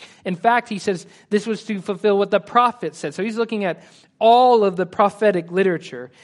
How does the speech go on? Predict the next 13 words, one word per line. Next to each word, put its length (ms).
and 60
he's 120
saying 340
the 200
whole 420
prophetic 680
books, 640
Jeremiah, 760
Isaiah, 420
Daniel, 260
they 140
all 360
speak 920